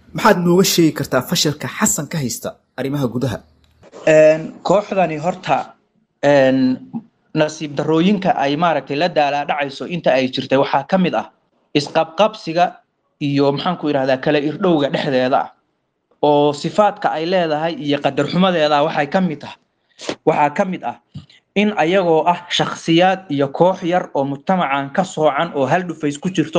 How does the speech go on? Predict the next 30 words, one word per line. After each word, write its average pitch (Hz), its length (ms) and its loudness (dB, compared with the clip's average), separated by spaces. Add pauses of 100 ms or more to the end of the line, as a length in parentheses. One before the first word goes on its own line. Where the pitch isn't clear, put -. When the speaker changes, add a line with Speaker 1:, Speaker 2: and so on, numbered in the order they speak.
(100)
Speaker 2:
oo 139 60 4
xabadi 139 340 -2
ku 143 120 -6
soo 180 180 2
wada 143 180 4
dhacayso, 151 480 -2 (720)
inay 175 200 4
haddana 147 360 0
dhexdooda 175 680 -2 (420)
had 185 220 0
iyo 160 180 0
jeeraale 147 600 2
ay 131 120 -4 (840)
caan 175 160 -4
ku 180 120 -8
yihiin 170 460 -4 (400)
dagaallo 147 520 2
iyo 139 200 -2
qulqulatooyin 147 720 0
iyo 143 240 2
isqabsi - 600 -2
iyo 147 240 0
isharaamid 143 640 0
dhexdooda 139 400 0
ah. 117 140 -2 (840)
Waxa 220 300 2
ay 160 160 -8
ku 233 100 2
dul 180 220 0
wareeganayso 160 580 2